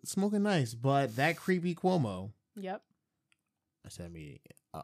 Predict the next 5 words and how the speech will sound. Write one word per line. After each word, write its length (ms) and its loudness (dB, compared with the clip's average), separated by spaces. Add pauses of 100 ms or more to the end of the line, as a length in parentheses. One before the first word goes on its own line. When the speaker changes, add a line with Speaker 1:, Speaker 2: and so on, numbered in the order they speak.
Speaker 1:
another 420 -6
sound 540 -6
stamp, 440 -14
okay? 480 -10 (360)
Jeez. 520 -10